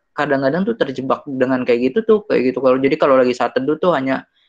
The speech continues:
eh, sekedar, "Apa sih ini maksudnya?" kayak gitu-gitu dan lain sebagainya. Kelihatannya tuh kayak kering banget. Jadi nanti kita dapetnya tuh bukan lagi kayak pribadi yang lagi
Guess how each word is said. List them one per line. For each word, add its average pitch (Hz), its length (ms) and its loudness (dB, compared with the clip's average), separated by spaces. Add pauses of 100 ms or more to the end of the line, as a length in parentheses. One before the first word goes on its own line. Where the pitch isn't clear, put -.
(160)
eh, 123 380 0
sekedar, 127 260 -4
"Apa - 140 -10
sih 185 160 -8
ini 175 80 -4
maksudnya?" 151 420 -6
kayak 120 240 -4
gitu-gitu 120 400 -4
dan 120 240 -2
lain 117 160 -6
sebagainya. 127 600 -2 (440)
Kelihatannya 185 480 0
tuh 277 80 -4
kayak 165 400 -2
kering 151 400 -4
banget. 208 480 -2 (160)
Jadi 147 240 2
nanti 180 240 -2
kita 190 240 -2
dapetnya 170 560 -2
tuh 254 80 2
bukan 135 440 -2
lagi 131 200 -10
kayak 135 240 -2
pribadi 131 480 -2
yang 135 160 -12
lagi 127 140 -6